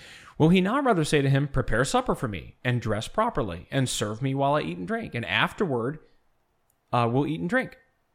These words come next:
and afterward you will eat and drink'? Does he thank the servant because he did what was commanded?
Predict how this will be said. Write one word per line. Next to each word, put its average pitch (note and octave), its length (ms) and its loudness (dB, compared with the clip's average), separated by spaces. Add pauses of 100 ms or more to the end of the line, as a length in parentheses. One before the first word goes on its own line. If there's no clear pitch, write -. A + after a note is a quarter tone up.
(280)
and C3+ 80 2
afterward E3 340 0
you B3 80 0
will F3+ 140 0
eat A#2+ 100 -6
and G2+ 80 -10
drink'? F2+ 220 -14 (680)
Does C#3 160 4
he E3 120 2
thank A#2 440 0
the G#3+ 100 -4
servant G#3 400 -2
because D#3+ 300 0
he D#3+ 80 -2
did C3+ 400 -4
what C3 300 -2
was C3+ 160 -2
commanded? C3 480 -4